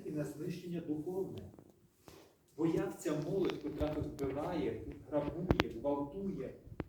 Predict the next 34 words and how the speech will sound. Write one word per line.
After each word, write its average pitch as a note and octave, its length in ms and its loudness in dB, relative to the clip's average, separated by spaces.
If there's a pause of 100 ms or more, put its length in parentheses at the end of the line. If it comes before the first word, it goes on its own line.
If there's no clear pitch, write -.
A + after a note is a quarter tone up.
(160)
що G3+ 320 2
вона D#3 320 0
буде D3+ 300 2
робити D3+ 340 0
в D3+ 60 2
минулому, D#3 380 -2
навіть D3+ 240 -2
як D3 280 -4
виживе D#3 400 4
в - 120 -6
цій A#2+ 120 -10
війні? A2+ 420 -10 (280)
З - 60 -20
чим F#3 280 0
вона E3+ 180 -2
повернеться D#3 640 -4
додому? D3+ 520 -2
Що E3+ 200 -2
вона D#3+ 200 -2
принесе? D3 640 -4
Які D#3 280 -6
цінності E3 600 -8
вона - 160 -10
принесе? - 560 -8 (240)
Яку D3+ 220 -2
сім'ю F3+ 460 -2
вона D3+ 220 -4
сформує, C3+ 640 -8
коли D#3 160 0
він D3 120 0
вбивця, E3 640 4 (300)
гвалтівник D3+ 640 -2 (340)
і D3 80 -6
злодій? D3 600 -4